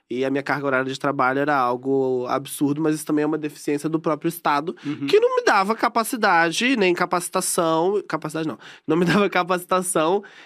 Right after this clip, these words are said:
Speaker 1: e nem tempo pra poder fazer isso. Mas eu tava ali me comunicando com, com esse aluno, assim. Eu tive algumas experiências. E a minha mãe, desde muito cedo, é, minha mãe é professora também.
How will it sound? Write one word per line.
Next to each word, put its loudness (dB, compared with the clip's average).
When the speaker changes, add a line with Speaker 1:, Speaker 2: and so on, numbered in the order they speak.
Speaker 1:
e 2
nem 2
tempo 0
pra 0
poder 2
fazer 2
isso. 0
Mas 0
eu 4
tava 0
ali 4
me 0
comunicando 0
com, -2
com 0
esse 2
aluno, 0
assim. -8
Eu -2
tive 4
algumas 0
experiências. 0
E 4
a 4
minha 2
mãe, 2
desde 4
muito 0
cedo, 2
é, -4
minha 2
mãe 4
é 2
professora -2
também. -4